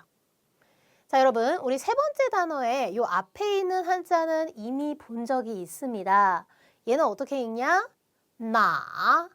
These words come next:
삼성어로 읽죠. 뜻은 어느의 뜻이었어요. 우리가 왜 여러 개 중에 하나를 가리킬 때, 여러 국가 중에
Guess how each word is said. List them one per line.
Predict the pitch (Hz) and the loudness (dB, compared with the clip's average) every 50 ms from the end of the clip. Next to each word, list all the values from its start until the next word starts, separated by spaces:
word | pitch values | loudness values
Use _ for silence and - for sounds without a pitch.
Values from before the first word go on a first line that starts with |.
| _ _ _ | _ _ _
삼성어로 | - - - 320 330 330 330 320 277 233 190 180 | -18 -10 -8 -8 -6 -4 -4 -4 -4 -4 -6 -8
읽죠. | 165 160 - - - - _ _ _ _ _ _ _ _ _ _ _ - | -10 -12 -14 -20 -20 -20 _ _ _ _ _ _ _ _ _ _ _ -8
뜻은 | - 359 320 - 392 427 440 508 508 _ _ _ _ _ _ _ _ _ - | -6 -6 -2 0 0 0 0 -2 -4 _ _ _ _ _ _ _ _ _ -2
어느의 | 208 196 196 214 220 233 240 302 320 302 277 226 190 226 294 - | 0 2 2 2 0 0 2 2 2 2 0 -2 -2 -4 -6 -6
뜻이었어요. | - 247 226 - 202 185 - - - - - - _ - - | -6 -10 -10 -8 -12 -16 -16 -16 -20 -20 -20 -20 _ -12 -8
우리가 | 208 214 220 202 | -6 -4 -2 -2
왜 | 185 175 170 | -4 -4 -4
여러 | 175 175 202 247 285 302 | -2 0 2 2 2 2
개 | 285 294 269 | 0 -4 -4
중에 | 226 233 214 208 | -6 -6 -8 -8
하나를 | 220 - - 302 311 311 294 262 233 220 | -8 -8 -8 -6 -6 -4 -4 -4 -6 -8
가리킬 | - 190 175 175 - - 156 - | -10 -12 -12 -12 -14 -16 -18 -18
때, | _ - _ _ _ _ _ _ _ _ _ _ - | _ -20 _ _ _ _ _ _ _ _ _ _ -2
여러 | 202 214 240 254 247 | 0 2 4 4 2
국가 | 254 233 _ - 247 226 | 0 -6 _ -2 -2 -2
중에 | 214 226 233 254 294 | -2 -4 -8 -10 -10